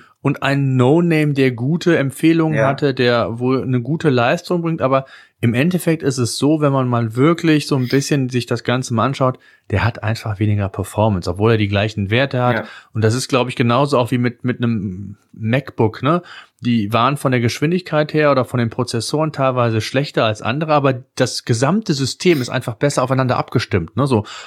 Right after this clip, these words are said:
Speaker 1: Und so kann ich mir das bei, bei diesen Ersatzakkus auch sehr gut vorstellen, dass man da durchaus, ähm, Nachteile hat. Wenngleich, man muss schon sagen, auch das ist natürlich immer eine Frage, so ein Ersatzakku,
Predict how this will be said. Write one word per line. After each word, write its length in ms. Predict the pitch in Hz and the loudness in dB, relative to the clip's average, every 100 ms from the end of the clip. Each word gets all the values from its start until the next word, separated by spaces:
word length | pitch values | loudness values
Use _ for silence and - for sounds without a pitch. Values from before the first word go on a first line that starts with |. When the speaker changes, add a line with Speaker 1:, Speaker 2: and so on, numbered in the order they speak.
| - | -2
Speaker 1:
Und 100 | 123 | 2
so 100 | 156 | 2
kann 200 | - 185 | 2 0
ich 100 | 185 | 0
mir 80 | 165 | 0
das 120 | 147 | 2
bei, 120 | 135 | 0
bei 180 | 123 127 | 2 0
diesen 160 | 131 127 | 0 -2
Ersatzakkus 600 | 110 160 - 151 - 117 | 0 0 0 -4 -4 -2
auch 160 | 143 | -2
sehr 160 | - 143 | 0 0
gut 140 | 117 | -2
vorstellen, 580 | - 156 165 123 127 147 - - - - | -2 -2 -2 -2 -2 -4 -8 -20 -20 -6
dass 180 | 123 131 | -4 0
man 140 | 135 | 0
da 160 | 123 127 | 2 2
durchaus, 800 | 127 147 - 123 135 139 - - | 2 2 2 2 4 2 0 -4
ähm, 760 | 123 127 127 131 123 123 110 _ - _ _ - - _ _ - | -4 -2 -4 -4 -4 -4 -6 _ -20 _ _ -20 -20 _ _ -14
Nachteile 760 | 104 101 110 120 - 95 82 80 | -4 -2 0 -4 -8 -6 -4 -4
hat. 140 | - | -2
Wenngleich, 520 | 104 110 113 127 180 156 | 0 2 2 2 2 2
man 80 | |
muss 140 | 127 139 | 0 2
schon 180 | 160 117 | 0 2
sagen, 420 | 113 127 156 165 - - - - - | 2 2 0 -4 -10 -20 -20 -12 -4
auch 100 | 110 | -4
das 260 | - 117 143 | 0 -2 0
ist 80 | 151 | 0
natürlich 160 | 139 | 0
immer 120 | 139 | 2
eine 140 | 131 113 | 2 0
Frage, 420 | - 92 113 131 | 0 0 0 0
so 80 | 117 | 0
ein 80 | 104 | 2
Ersatzakku, 840 | 95 101 117 - 120 - 127 127 | 2 2 -2 -2 -4 0 -2 -2